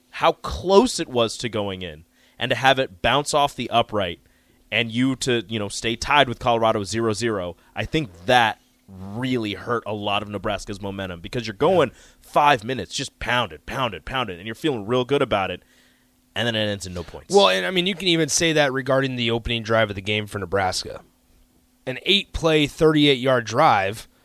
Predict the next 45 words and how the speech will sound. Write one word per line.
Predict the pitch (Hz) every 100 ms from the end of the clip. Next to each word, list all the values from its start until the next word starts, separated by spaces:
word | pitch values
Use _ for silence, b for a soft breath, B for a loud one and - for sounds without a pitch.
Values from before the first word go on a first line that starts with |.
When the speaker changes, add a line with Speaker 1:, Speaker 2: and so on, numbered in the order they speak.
| _
Speaker 2:
featured | - 151 143 143 117
a | 98
heavy | - 156 156
dose | 135 123 117 117
of | 95
running. | 101 90 92 151 _ _ _ _ _ -
The | 127
whole | 123 185
first | - 151 -
half | 143 156 -
did, | 117 113
and | 127 123
in | 120
a | 120
half | 131 131 -
where | 123
you | 117
gave | 123 120 110
Gabe | 127 123
Ervin | 123 113 113
fourteen | - 127 - 113
carries | 104 123 120 113 - b b b
through | - 135
two | 113 131
quarters, | 120 139 131 113 123 - -
and | 113 110 107
he | 104 123
only | 117 117 113 98
gets | 120 120 110 -
three | - 143 143
carries | - 117 92 92 101 - - -
in | 110
the | 107
second | - 113 101
half. | 107 139 85 - _ b b b b b b b b -
But | 160
in |
that | 160 139
first, | 180 165 -
in | 165
that, | 143
on | 127
that | 147 120
first | - 180 147 131
drive, | 151 175 127 110 107